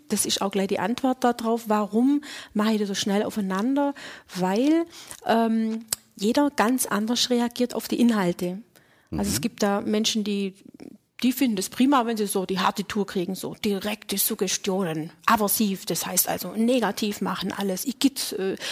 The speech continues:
Speaker 1: Widerwillen gegen Süßigkeiten und, und, und. Und bei den anderen, da muss man vielleicht durchs Hintertürchen reinkommen. Da geht's über Metaphern und Geschichtler und, und, und, und, und.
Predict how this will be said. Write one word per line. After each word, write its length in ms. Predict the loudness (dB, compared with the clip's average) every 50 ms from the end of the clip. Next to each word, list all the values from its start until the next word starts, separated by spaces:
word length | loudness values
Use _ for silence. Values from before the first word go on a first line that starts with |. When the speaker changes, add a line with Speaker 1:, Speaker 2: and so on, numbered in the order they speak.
| -10 -2
Speaker 1:
Widerwillen 480 | 2 4 6 6 6 4 4 2 2 2
gegen 240 | 2 0 0 0 -2
Süßigkeiten 800 | -2 0 0 0 0 -2 -4 -4 -2 0 2 2 2 0 -2
und, 220 | 0 0 0 0 -2
und, 120 | -4 -2
und. 140 | -2 -2 -2 -2 -8 -16 -18 -16 -16 -18 -12 -4 0
Und 100 | 2 4
bei 140 | 6 6
den 120 | 4 4 2
anderen, 460 | 2 2 2 4 2 2 2 2 2
da 80 | 2 2
muss 220 | 0 0 -2 -2
man 80 | -2 -2
vielleicht 220 | -2 -4 -4 -2
durchs 220 | -2 -2 -2 -2
Hintertürchen 1000 | 0 2 4 4 4 4 2 0 -2 -2 -2 -2 -2 0 0 -2 -2 -4 -4 -4
reinkommen. 680 | -4 -4 -4 -4 -6 -8 -8 -6 -6 -6 -4 -6 -6 -8 -10 -14 -16 -16 -16 -18 -18 _ -2
Da 160 | 0 0 0
geht's 240 | 0 0 -2 -2 -2
über 160 | 0 0 0
Metaphern 760 | 0 0 -2 0 2 2 2 2 0 0 2 2 2 2 0
und 220 | -2 -6 -8 -6
Geschichtler 800 | -4 -2 0 0 0 -2 -2 -2 0 2 4 4 4 4 2 0
und, 180 | -2 -4 -4 -4
und, 160 | -6 -6 -6
und, 160 | -6 -6 -6
und, 140 | -6 -2 0
und. 180 | 2 0 0